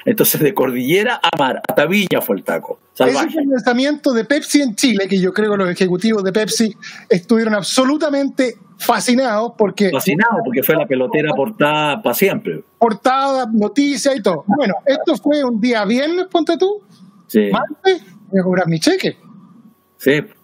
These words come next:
Speaker 1: lógico,
Speaker 2: Llego a la,
Speaker 1: lógico.
Speaker 2: llego a la oficina de Tomás Cox Producciones, que ahí me acuerdo.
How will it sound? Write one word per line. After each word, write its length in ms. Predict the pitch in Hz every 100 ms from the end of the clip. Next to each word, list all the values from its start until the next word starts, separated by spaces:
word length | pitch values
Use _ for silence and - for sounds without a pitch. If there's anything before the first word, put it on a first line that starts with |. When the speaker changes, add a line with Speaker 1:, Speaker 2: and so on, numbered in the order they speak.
| _
Speaker 1:
lógico, 480 | 127 135 370 - 240
Speaker 2:
Llego 40 |
a 20 |
la, 80 | 240 202
Speaker 1:
lógico. 80 | 196
Speaker 2:
llego 160 | 214 -
a 40 |
la 40 | 202
oficina 640 | 220 - 254 262 269 - - - -
de 440 | 160 196 185 175 -
Tomás 300 | 170 180 190
Cox 280 | - 233 -
Producciones, 420 | 202 180 185 156
que 80 | -
ahí 80 | 370
me 60 | 269
acuerdo. 280 | 175 151